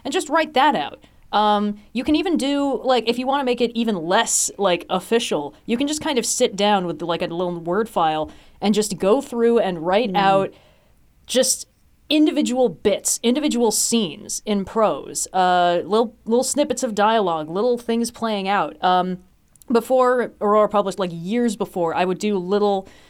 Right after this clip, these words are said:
Speaker 1: individual chapters or individual just exchanges, adventures. It's like I was writing fanfic for my own work <laughs> that didn't exist
Speaker 2: Mm-hmm.
Speaker 1: yet. Just little bite-sized things, working on the assumption that, like, I'm the only audience for this and I already know what's going on, so it's okay.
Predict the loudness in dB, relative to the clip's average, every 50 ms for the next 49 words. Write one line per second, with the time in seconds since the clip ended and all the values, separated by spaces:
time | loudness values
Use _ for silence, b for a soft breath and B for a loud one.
0 | B B B -2 0 2 2 2 2 0 0 -2 -2 -2 -2 -2 -2 0 2 2
1 | 2 0 0 0 -2 -2 -2 -2 -4 -4 0 0 0 2 2 0 -2 -4 -2 -2
2 | -2 -2 -2 -4 -6 -8 -8 -6 -6 -6 -4 -4 -4 -4 -4 -4 -4 -4 -4 -4
3 | -6 -4 -4 -6 -6 -6 -6 -4 -4 -4 -4 -6 -8 B B B B B -2 -2
4 | 0 2 2 2 2 2 2 0 -4 -4 0 2 2 4 2 2 0 -2 -4 -4
5 | -4 -2 -2 -2 -2 -4 -2 -4 -2 -2 0 0 0 -2 -2 -2 -2 -4 -4 -4
6 | -4 -4 -4 -4 -2 0 0 2 2 2 0 0 -2 -2 -2 -2 -2 0 0 -2
7 | -4 -6 -8 -6 -6 -6 -6 -4 0 2 4 4 4 2 0 0 0 0 0 0
8 | 0 0 0 0 -2 -4 -4 -4 -4 -4 -6 -8 -4 -4 -4 -4 -4 -4 -4 -2
9 | -2 -2 -2 -4 -4 -4 -4 -4 -6 -6 -6 -8 -6 -6 -6 -4 -2 0 -2 -2
10 | -2 -6 B B B B B B B -2 0 0 2 2 0 2 2 2 0 0
11 | 0 -2 -4 -2 -2 -2 -2 -2 -4 -2 0 0 0 2 2 0 -2 -2 -4 -6
12 | -6 -6 -6 -6 -6 -6 -6 -6 -6 -8 -6 -6 -8 -8 -8 -8 -8 -8 -6 -6
13 | -6 -6 -8 -10